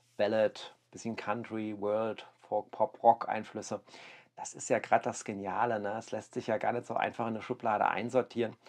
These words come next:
und dann ist es halt für jeden was. Und so auch für mich. Aber Swiftie würde ich mich jetzt vielleicht nicht, äh, bezeichnen. Gut, ich hab für das letzte offizielle Platte extra um zwölf ein Video released, <laughs> weil das, äh, irgendwie Release Day war und so weiter. Okay,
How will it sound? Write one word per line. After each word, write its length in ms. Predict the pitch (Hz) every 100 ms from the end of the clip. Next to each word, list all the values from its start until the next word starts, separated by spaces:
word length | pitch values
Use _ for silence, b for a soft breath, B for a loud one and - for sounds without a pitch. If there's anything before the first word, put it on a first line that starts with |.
| B B B
und 260 | 110 104 95
dann 220 | 101 104
ist 180 | - 117
es 180 | 104 98
halt 180 | 98
für 120 | - 104
jeden 320 | 95 98 101
was. 280 | 90 - -
Und 220 | 175 185
so 240 | - 120 -
auch 240 | 101 101
für 220 | - 107
mich. 340 | 98 104 - -
Aber 360 | - 120 90 -
Swiftie 880 | - - - 113 113 - 113 101 104 104 - - -
würde 200 | 113 117
ich 80 | 104
mich 140 | 107
jetzt 180 | - -
vielleicht 360 | - 92 95 -
nicht, 340 | 107 - _
äh, 600 | - - - - - - -
bezeichnen. 680 | - - 104 113 - 107 - B B
Gut, 220 | - 135 143
ich 80 |
hab 140 | 123 -
für 80 | 110
das 100 | 101
letzte 340 | 117 - 127
offizielle 460 | 123 135 - 117 113
Platte 320 | 110 110 120
extra 300 | - - 117
um 160 | 110 110
zwölf 340 | - 117 131
ein 140 | 107
Video 220 | 107 131 113
released, 560 | 110 104 110 117 -
<laughs> 160 | 104 -
weil 100 | 117 - - 123 - _ _ 160 - 165 - - 160 _ B B 196 B
das, 280 | - 117 -
äh, 260 | 127 113 113
irgendwie 400 | 110 107 104 101
Release 440 | 104 104 107 107
Day 200 | - 101
war 160 | 98 98
und 120 | 101
so 120 | 95
weiter. 400 | 92 92 90 87
Okay, 360 | - - 90 87